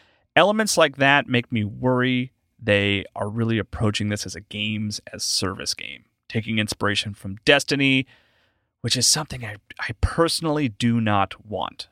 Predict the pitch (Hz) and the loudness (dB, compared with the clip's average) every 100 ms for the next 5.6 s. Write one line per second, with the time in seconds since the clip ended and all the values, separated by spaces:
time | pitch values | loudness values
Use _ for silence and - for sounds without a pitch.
0 | - 127 - 165 185 196 - 185 175 175 | 4 4 4 0 0 -2 0 4 4 2
1 | 135 - - 143 - 151 147 147 127 180 | 0 -2 4 4 4 -2 2 2 4 2
2 | 175 147 143 156 156 143 123 113 131 135 | 2 0 0 0 -2 -2 0 2 2 2
3 | 135 - 120 113 - - 123 123 120 104 | 2 0 0 0 0 4 4 4 0 -2
4 | 113 123 - - - 127 127 120 _ - | 0 0 -4 -6 -2 0 0 -2 _ -20
5 | - - 123 123 123 | -20 2 6 8 6